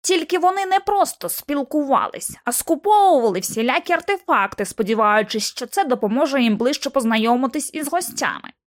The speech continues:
Бачите цю чашу? Туди вони скидали свої безцінні покупки, кістки з кладовища біля в'язниці Маршалсі, часто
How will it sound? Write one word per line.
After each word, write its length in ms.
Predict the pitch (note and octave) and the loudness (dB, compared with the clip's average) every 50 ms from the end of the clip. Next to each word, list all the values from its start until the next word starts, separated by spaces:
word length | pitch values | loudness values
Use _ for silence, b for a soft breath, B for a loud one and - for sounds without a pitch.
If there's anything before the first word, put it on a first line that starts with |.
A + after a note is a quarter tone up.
| _ _ | _ _
Бачите 600 | F#3 G3 F3 A3 D#4 G#4 G4+ G4+ G4+ - E4+ C4+ | -8 -6 -2 0 0 0 0 -2 -4 0 0 -2
цю 240 | B3 - - C#4+ D4 - | -2 -2 -6 -10 -10 -6
чашу? 460 | - - - - - - - - - - _ _ _ _ _ _ _ _ - | -4 -2 -2 -2 -2 -4 -6 -6 -8 -12 _ _ _ _ _ _ _ _ -2
Туди 300 | F#4+ F#4+ - G#4+ G#4 G4+ | -2 0 2 2 2 2
вони 220 | G#4 G4+ F#4+ F4+ | 0 0 -2 -4
скидали 460 | - - - F4+ F4+ F#4 F4+ F4 D#4+ | -6 -6 -4 0 0 2 2 2 0
свої 320 | D4+ - D#4 C#4+ D#4 D4+ D4 | -2 -2 -2 0 0 0 0
безцінні 600 | A#3 D4+ C#4+ - - - - D4+ D#4 D#4 D4+ A#3+ | 0 -2 -2 -4 -6 -8 -6 -6 -4 -4 -4 -4
покупки, 760 | - E4+ F#4 F4+ - - F#3 - - _ _ - - - - _ | -2 -2 -2 0 0 0 -2 -2 -4 _ _ -16 -16 -16 -14 _
кістки 480 | - A4+ B4 - - - - C#4 C#4 | -2 -2 -2 -2 -6 -4 -2 -2 -2
з 60 | - | -2
кладовища 680 | - - D4 C4 C#4 C4+ C4+ A#3+ C#4 C4+ C4 - - - | -2 -2 0 2 2 2 2 2 0 -2 -2 -2 -4 -6
біля 260 | A#3+ A3 C4 B3+ C4+ B3 | -2 -2 0 0 0 0
в'язниці 560 | A3+ A#3 C4 B3 A3+ B3+ B3+ B3 - - C4 | 2 0 0 0 2 0 -2 -2 0 -2 0
Маршалсі, 720 | B3 B3+ A#3+ A3+ A3+ - - - G#3+ G3 - - - G3 E3+ | 0 2 2 0 0 -2 -4 -6 -8 -8 -8 -8 -8 -10 -8
часто 440 | - - F#4 - A4 G#4+ - - | -2 0 0 0 0 -2 -2 -4